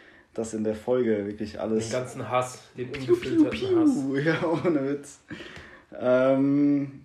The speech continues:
Speaker 1: genau, dann würde ich mal sagen, fangen wir einfach mal an. Was ist denn so bei dir jetzt die Woche passiert? Gibt's da irgendwas Erzählenswertes? Was war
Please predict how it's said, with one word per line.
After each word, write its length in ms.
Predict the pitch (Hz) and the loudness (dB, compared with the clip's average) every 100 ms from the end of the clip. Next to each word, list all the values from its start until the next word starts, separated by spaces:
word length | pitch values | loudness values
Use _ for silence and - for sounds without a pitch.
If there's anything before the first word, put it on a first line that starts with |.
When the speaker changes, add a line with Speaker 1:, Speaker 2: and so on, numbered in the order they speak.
| _ - | _ -2
Speaker 1:
genau, 480 | 160 175 117 95 90 - - _ | 0 2 2 0 -4 -16 -20 _
dann 500 | 117 120 127 127 131 _ _ _ _ _ - | -2 0 2 0 -4 _ _ _ _ _ -10
würde 120 | 113 | -8
ich 60 | 113 | -4
mal 100 | 110 | -2
sagen, 260 | 117 117 110 | 0 -2 -6
fangen 360 | - 127 143 | -8 -4 -4
wir 100 | 123 | -4
einfach 220 | - 110 | -6 -6
mal 100 | 104 | -6
an. 180 | - 127 | -4 -4
Was 140 | 113 123 | -4 -8
ist 160 | 120 | -8
denn 120 | 120 113 | -4 -4
so 80 | |
bei 100 | 110 | -2
dir 200 | 107 110 | -2 -2
jetzt 140 | 110 - | -4 -4
die 40 | 107 | -6
Woche 160 | 107 | -6
passiert? 380 | 107 104 131 131 | -10 -10 -10 -8
Gibt's 200 | 120 - | -10 -10
da 80 | 120 | -8
irgendwas 320 | 110 117 107 | -6 -6 -8
Erzählenswertes? 960 | 98 - 120 123 113 123 120 123 113 110 | -10 -8 -6 -6 -6 -6 -6 -8 -10 -12
Was 180 | 107 110 | -10 -6
war 340 | 107 107 | -6 -6